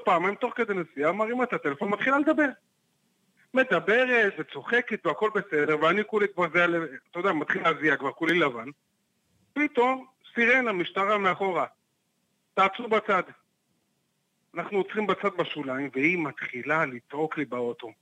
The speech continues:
"מה נעשה? זה לא טוב, אסור ששוטר יבוא, אסור ש-", אני אומר לה, "מה יש? מה קרה? תירגעי." מקסימום קחי את הדוח על הטלפון, הוא ימשיך, "לא, לא, מה פתאום?" שולחת יד מתחת לכיסא, מוציאה שקית,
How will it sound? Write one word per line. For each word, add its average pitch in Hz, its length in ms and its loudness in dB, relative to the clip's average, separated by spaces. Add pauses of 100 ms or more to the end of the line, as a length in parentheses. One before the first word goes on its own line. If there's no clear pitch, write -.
(600)
"מה 156 100 -2
נעשה? 240 580 2 (260)
זה 151 80 0
לא 160 180 2
טוב, 262 400 4 (260)
אסור 175 260 -4
ששוטר 196 500 2
יבוא, 254 300 2
אסור 220 180 -6
ש-", - 120 -12
אני 147 80 -2
אומר 165 180 0
לה, 175 100 4
"מה 220 200 2
יש? 196 120 -4
מה 220 100 2
קרה? 240 220 -2
תירגעי." 180 420 0 (280)
מקסימום 220 340 0
קחי - 160 0
את - 100 -8
הדוח 214 300 2
על 196 80 2
הטלפון, 165 420 0
הוא 175 100 2
ימשיך, 226 320 -4
"לא, 294 180 2
לא, 262 80 4
מה 254 140 2
פתאום?" 277 400 0 (680)
שולחת 208 480 2
יד 202 160 2
מתחת 190 420 -2
לכיסא, 156 380 -4
מוציאה 175 440 2 (120)
שקית, 175 340 -6